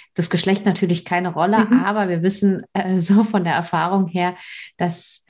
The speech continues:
Speaker 1: wir manchmal denken oder ich vermute, dass die verbalen Aggressionen, die verbalen Auseinandersetzungen, das klären die schon alleine und bei den körperlichen Auseinandersetzungen gehen wir schneller dazwischen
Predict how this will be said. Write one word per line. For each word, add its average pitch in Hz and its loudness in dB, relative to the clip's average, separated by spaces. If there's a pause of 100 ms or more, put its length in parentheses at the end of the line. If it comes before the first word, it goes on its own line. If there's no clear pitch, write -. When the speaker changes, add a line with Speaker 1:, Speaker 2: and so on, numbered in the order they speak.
(160)
Speaker 1:
wir 185 0
manchmal 175 0
denken 196 2
oder 160 -2 (260)
ich - -6
vermute, 220 2
dass 196 0
die 160 -2
verbalen 170 0
Aggressionen, 175 2
die 165 0
verbalen 160 0
Auseinandersetzungen, 170 -2
das 160 -2
klären 165 0
die 175 -2
schon 165 -4
alleine 156 0
und 165 -4
bei 160 -2
den 160 -2
körperlichen 175 -4
Auseinandersetzungen 160 -2 (380)
gehen 165 4
wir 165 4
schneller 156 -2
dazwischen 160 -4